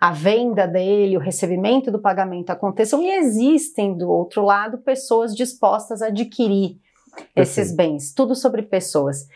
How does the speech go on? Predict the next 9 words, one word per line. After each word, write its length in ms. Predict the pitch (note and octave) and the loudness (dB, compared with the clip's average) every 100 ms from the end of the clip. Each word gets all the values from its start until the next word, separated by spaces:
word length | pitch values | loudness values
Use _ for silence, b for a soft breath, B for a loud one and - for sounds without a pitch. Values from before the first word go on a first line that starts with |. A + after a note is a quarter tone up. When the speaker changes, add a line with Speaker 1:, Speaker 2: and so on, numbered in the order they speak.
| b b D4+ | b b 2
Speaker 1:
E 100 | F4 | 4
aí, 640 | D4 B3 D#4+ F4 G3+ C#3 - _ | 4 2 0 0 -2 -6 -16 _
puxando 380 | - F#3+ - G#3+ | -4 -2 0 2
uma 180 | G#3 F#3+ | 4 2
fala 360 | F#3 F#3 F#3+ F#3+ | 2 0 0 -4
sua 200 | - F3+ | -4 -4
de 160 | - | -4
antes, 240 | G3 G#3 G#3 | -4 -2 0
é 160 | E3 | -2